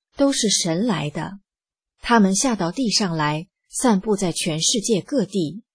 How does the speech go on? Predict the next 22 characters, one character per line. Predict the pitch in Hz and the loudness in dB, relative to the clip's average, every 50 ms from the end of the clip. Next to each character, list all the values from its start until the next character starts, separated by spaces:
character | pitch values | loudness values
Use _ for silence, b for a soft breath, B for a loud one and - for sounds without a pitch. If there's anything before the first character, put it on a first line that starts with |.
| _ _ _ _ _ - | _ _ _ _ _ 2
有 | 220 208 180 160 | 4 6 6 6
的 | 160 175 175 | 4 0 -2
当 | 175 - 247 254 262 | 0 0 0 0 0
人 | 247 190 156 151 170 | 0 -2 -2 -4 -4
当 | - 262 262 262 269 | -4 -4 -4 -4 -2
不 | 285 254 | -2 0
了， | 202 185 160 135 - - - _ _ _ _ _ _ - | 0 2 0 -2 -2 -6 -12 _ _ _ _ _ _ 0
没 | 214 214 247 | 2 4 4
有 | 285 269 175 | 4 2 0
那 | 160 185 214 | 2 0 0
么 | 180 160 160 | 0 0 -2
多 | - 202 220 233 | 0 0 0 2
人 | 214 165 147 143 165 | 2 0 -2 -2 -2
参， | 185 - - 247 233 233 240 247 - _ _ _ - | -2 2 2 4 4 2 0 -2 -6 _ _ _ -2
那 | - 220 190 175 | 0 2 2 2
就 | - 180 156 | 2 0 0
当 | - 208 208 226 233 | 0 2 2 2 2
动 | - 294 285 254 | 2 0 0 0
物， | 190 165 156 151 135 - - - _ _ | -2 -2 -4 -6 -6 -8 -10 -16 _ _
当 | - 247 247 254 | -2 0 0 0
植 | 254 - - 156 156 151 151 | 0 -2 -2 -2 0 0 0
物。 | 196 220 233 180 151 - 220 | -2 0 0 0 0 0 -4